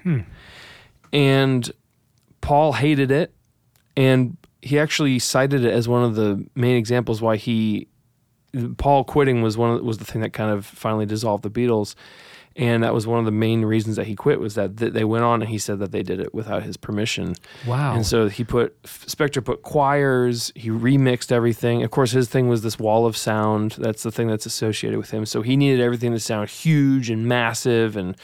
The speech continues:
Speaker 2: lush.
Speaker 1: Which translated to his hairstyle of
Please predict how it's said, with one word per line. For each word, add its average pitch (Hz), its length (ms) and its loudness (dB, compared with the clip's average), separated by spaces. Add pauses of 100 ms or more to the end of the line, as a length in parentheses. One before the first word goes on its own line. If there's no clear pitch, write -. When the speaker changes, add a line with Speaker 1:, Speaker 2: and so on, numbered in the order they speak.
(160)
Speaker 2:
lush. 110 680 -2 (280)
Speaker 1:
Which - 200 0
translated 120 720 0 (120)
to 120 120 2
his 101 100 0
hairstyle 101 580 0
of 98 200 -6